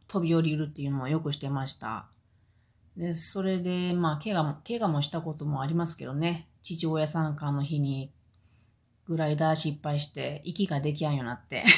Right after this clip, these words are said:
<laughs> 保健室に連れてかれて、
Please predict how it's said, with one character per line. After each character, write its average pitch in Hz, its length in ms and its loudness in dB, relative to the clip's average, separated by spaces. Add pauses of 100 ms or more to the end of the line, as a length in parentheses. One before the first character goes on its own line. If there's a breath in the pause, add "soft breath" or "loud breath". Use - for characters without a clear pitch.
(140)
<laughs> - 240 -8
保 240 160 2
健 220 380 0
室 156 340 -2
に 147 160 2
連 156 160 -4
れ 160 80 0
て 156 140 -8
か 156 160 -2
れ 143 100 -2
て、 151 400 -4